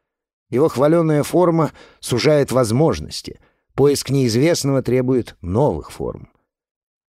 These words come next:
Классик, по словам Ролана Барта, это автор, которого проходят в классе.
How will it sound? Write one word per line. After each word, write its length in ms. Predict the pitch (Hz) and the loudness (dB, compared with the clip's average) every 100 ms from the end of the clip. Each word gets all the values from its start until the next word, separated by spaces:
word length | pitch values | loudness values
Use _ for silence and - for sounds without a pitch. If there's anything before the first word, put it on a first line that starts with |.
| _ _ _ _ | _ _ _ _
Классик, 680 | 131 143 190 185 - 101 - | 0 2 2 0 -2 -4 -2
по 160 | - | -4
словам 500 | 160 143 143 156 180 | 0 2 2 4 2
Ролана 460 | 165 143 131 160 156 | 4 4 4 2 0
Барта, 640 | 107 110 135 147 160 143 | 0 2 2 0 0 0
это 400 | - 131 135 127 - | 0 0 0 0 0
автор, 400 | 131 135 147 - | -2 -2 -6 -4
которого 480 | 113 123 120 127 | -2 0 0 0
проходят 600 | 127 107 90 - 107 107 | 0 -2 -2 -2 -2 -2
в 100 | - | -6
классе. 680 | - 92 73 - - - - | -6 -4 -4 -6 -10 -12 -16